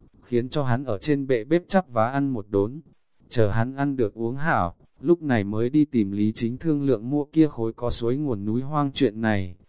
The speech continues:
Mà Lâm Thanh Nhụy tắc thiêu bắt đầu đem rượu lu trong ngoài tẩy xuyến cái sạch sẽ, thậm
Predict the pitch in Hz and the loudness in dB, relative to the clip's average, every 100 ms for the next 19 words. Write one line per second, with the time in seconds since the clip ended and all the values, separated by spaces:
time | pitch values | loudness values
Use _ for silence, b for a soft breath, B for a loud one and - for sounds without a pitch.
0 | _ _ _ 120 107 101 139 135 147 143 | _ _ _ -4 -2 2 0 0 -2 -2
1 | 139 127 98 190 - 160 147 139 180 143 | 0 0 0 -2 -2 2 4 4 2 2
2 | 107 120 135 131 135 113 135 143 143 139 | 0 2 0 2 2 2 0 0 0 -2
3 | 123 110 95 120 90 - 113 120 113 123 | -2 -2 0 0 2 2 2 0 -2 0
4 | - 135 - 135 131 147 151 _ - 135 | 2 2 2 0 0 -2 -6 _ -4 -4